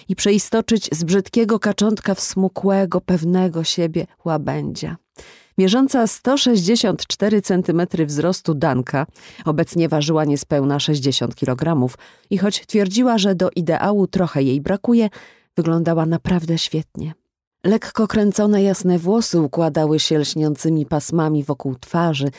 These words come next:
która po zrzuceniu nadwagi zyskała ładnie zarysowane kości policzkowe, wyraziste duże oczy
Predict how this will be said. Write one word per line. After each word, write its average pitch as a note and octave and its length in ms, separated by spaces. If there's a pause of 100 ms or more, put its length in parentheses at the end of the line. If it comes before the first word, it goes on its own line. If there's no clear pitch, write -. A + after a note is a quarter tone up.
(340)
która C4 280
po A#3 220
zrzuceniu G#3 560
nadwagi F#3 640 (260)
zyskała D3+ 520
ładnie D3 380
zarysowane D#3 680
kości F#3+ 420
policzkowe, C3+ 720 (340)
wyraziste C#3+ 640
duże C3 300 (100)
oczy F3+ 460